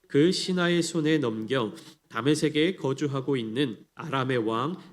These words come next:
헤시온의 손자 다브림몬의 아들 벤하닷에게 보내며 이르되, "나와 당신 사이에 약조가 있고 내 아버지와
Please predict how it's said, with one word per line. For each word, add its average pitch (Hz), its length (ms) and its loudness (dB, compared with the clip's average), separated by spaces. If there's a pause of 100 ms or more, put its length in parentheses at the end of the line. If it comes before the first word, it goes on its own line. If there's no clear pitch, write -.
헤시온의 160 540 2
손자 147 540 -4 (240)
다브림몬의 135 800 -2
아들 123 720 -2
벤하닷에게 139 920 -2
보내며 113 560 -2
이르되, 113 600 -2 (360)
"나와 120 560 0
당신 139 520 -4
사이에 151 800 -2
약조가 135 500 -2
있고 110 500 -4 (300)
내 131 240 2
아버지와 120 760 -2